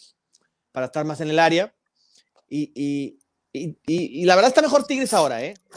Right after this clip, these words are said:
Digo, Quiñones no les gustaba porque, pues sí, no tiene tantos gestos técnicos y, y no tiene esta carisma, eh, pero sí es un jugador bastante cumplidor.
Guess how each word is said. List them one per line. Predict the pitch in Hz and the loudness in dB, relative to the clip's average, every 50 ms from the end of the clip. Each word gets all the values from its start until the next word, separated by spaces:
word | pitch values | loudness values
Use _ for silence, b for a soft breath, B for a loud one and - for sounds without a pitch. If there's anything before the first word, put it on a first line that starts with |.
| - - | -10 -8
Digo, | 151 170 175 170 - | -6 -4 -4 -4 -6
Quiñones | - 180 180 190 220 254 247 | -6 -6 -6 -4 -4 -4 -6
no | 254 | -6
les | 262 247 | -6 -6
gustaba | 220 180 - 226 226 233 - | -6 -4 0 2 2 2 0
porque, | 202 185 - 185 175 - - _ _ _ _ - - - | -2 -6 -6 -6 -6 -6 -8 _ _ _ _ -18 -16 -14
pues | 147 147 - | -14 -12 -10
sí, | - 220 254 269 247 202 - | -8 -6 -4 -4 -4 -6 -6
no | 160 170 185 180 | -8 -8 -8 -6
tiene | 214 214 214 202 | -6 -6 -6 -4
tantos | 190 196 196 185 202 170 | -6 -6 -8 -8 -10 -10
gestos | 208 190 - 196 - | -10 -10 -10 -8 -4
técnicos | - 190 185 196 185 170 196 190 190 175 151 - _ _ _ _ _ _ _ _ _ _ _ | -2 -2 -2 -2 -2 -4 -4 -4 -4 -4 -6 -10 _ _ _ _ _ _ _ _ _ _ _
y, | - 151 156 - - 151 151 147 | -8 -6 -6 -6 -4 -2 -2 -2
y | |
no | 156 156 165 160 160 | 0 -2 -2 -2 0
tiene | 180 175 175 170 175 170 170 175 | 2 2 2 2 2 2 2 2
esta | 170 170 - 185 170 170 | 2 0 -2 -4 -4 -2
carisma, | 180 170 165 170 175 170 156 156 160 156 156 175 208 - _ _ _ _ _ _ _ _ _ _ - | 0 2 2 2 2 0 -2 -4 -6 -6 -8 -8 -10 -12 _ _ _ _ _ _ _ _ _ _ -18
eh, | - 120 117 | -18 -16 -12
pero | - 135 135 139 135 - - | -8 -4 -2 0 0 0 -2
sí | - - 208 214 233 | -4 -8 -8 -8 -8
es | 247 240 - | -8 -10 -12
un | 254 | -10
jugador | - - 220 220 220 | -4 0 2 4 4
bastante | 226 220 233 220 233 | 2 0 -2 -4 -4
cumplidor. | 220 233 208 185 190 170 196 220 208 | -4 -4 0 4 4 6 6 6 4